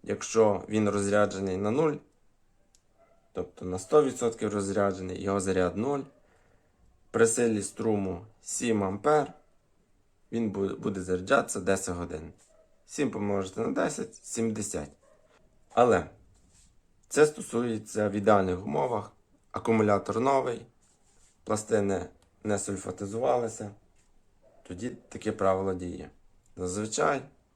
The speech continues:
акумулятор втрачає ємкість, тому умовно це не сімдесят сімка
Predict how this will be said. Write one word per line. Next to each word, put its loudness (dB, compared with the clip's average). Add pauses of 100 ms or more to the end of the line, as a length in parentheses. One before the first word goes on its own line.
(220)
акумулятор 0 (580)
втрачає 4
ємкість, -2 (340)
тому -4
умовно 2 (440)
це 2
не 0
сімдесят -4
сімка -6